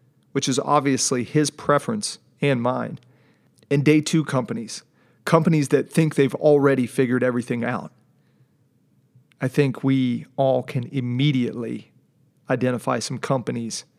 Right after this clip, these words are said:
that are day two. He said, "I work in an Amazon building named Day One, and when I moved buildings,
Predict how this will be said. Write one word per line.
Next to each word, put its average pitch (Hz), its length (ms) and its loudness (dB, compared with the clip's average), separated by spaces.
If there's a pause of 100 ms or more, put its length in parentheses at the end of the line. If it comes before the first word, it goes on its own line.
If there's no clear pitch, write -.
(500)
that 127 100 -2
are 123 80 0
day 117 260 -2
two. 117 380 -6 (1500)
He - 60 2
said, 151 220 6
"I 175 100 6
work 196 260 2
in 160 80 4
an 147 140 2
Amazon 143 440 2
building 131 420 4
named 127 500 2
Day 127 220 2
One, 120 420 -2 (720)
and 127 120 0
when 120 120 4
I 139 160 6
moved 151 320 4
buildings, 151 520 4